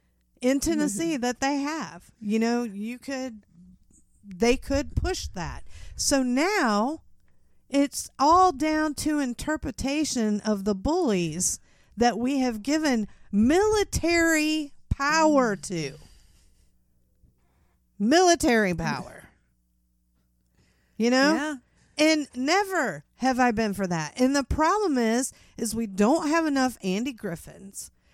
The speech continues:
Speaker 1: and we got way too many Barney Fifes with military power on citizens. The very thing that I believe so staunchly in having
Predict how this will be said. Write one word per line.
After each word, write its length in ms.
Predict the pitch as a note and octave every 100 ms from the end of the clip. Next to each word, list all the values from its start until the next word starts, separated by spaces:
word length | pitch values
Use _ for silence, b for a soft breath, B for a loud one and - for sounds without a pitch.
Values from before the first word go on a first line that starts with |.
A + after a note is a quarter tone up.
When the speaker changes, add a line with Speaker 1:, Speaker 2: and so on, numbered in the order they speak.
| -
Speaker 1:
and 100 | F3
we 100 | F#3+
got 280 | F3+ F3 D#3+
way 420 | D#3+ E3 F3+ B3 C#4
too 200 | C#4 C#4
many 240 | C#4 C#4
Barney 600 | A3+ G3 F3 F#3 A#3+ C#4
Fifes 680 | - C#4+ C4+ D#3 F3 E3+ - b b b
with 300 | A3+ C4+ B3
military 920 | A3+ A#3 C#4+ D4+ C#4+ C#4+ C#4+ C#4+ C#4+ C#4
power 840 | - A3+ A#3+ B3+ A#3 E3+ B2+ - _ _ -
on 240 | A3+ A3+
citizens. 1120 | - - B3+ B3+ B3 - A3 E3 B2+ - - - _ _ _ _ _ _ _ _ _
The 140 | A#3+ C4
very 540 | A3+ C4+ D#4 F4 F4+
thing 440 | - F4+ F4 D#4+ C#4
that 120 | B3+
I 180 | B3+ C#4
believe 680 | C#4 D4 E4+ F#4+ D#4 D#4+
so 300 | - C#4+ F4
staunchly 840 | - F#4+ E4+ C4+ - G#3 F#3+ A3+ - b b b b G4+
in 120 | F4+
having 640 | B3 C4 C#4+ C#4 D4+ D4+